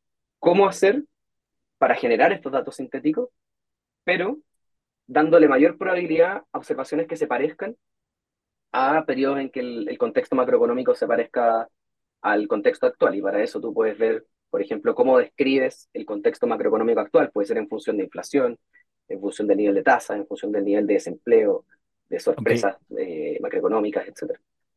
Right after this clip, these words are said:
Speaker 2: Tiene, tiene ciertas limitantes, ¿no? Porque sí, podemos decir que, eh, pues, u-, el periodo más cercano de inflaciones altas es la década de,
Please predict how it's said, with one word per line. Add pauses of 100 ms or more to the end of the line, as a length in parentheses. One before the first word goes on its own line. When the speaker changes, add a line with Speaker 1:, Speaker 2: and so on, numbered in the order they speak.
(240)
Speaker 2:
Tiene,
tiene
ciertas
limitantes,
¿no?
Porque
sí,
podemos
decir
que,
eh,
pues,
u-,
el
periodo
más
cercano
de
inflaciones
altas
es
la
década
de,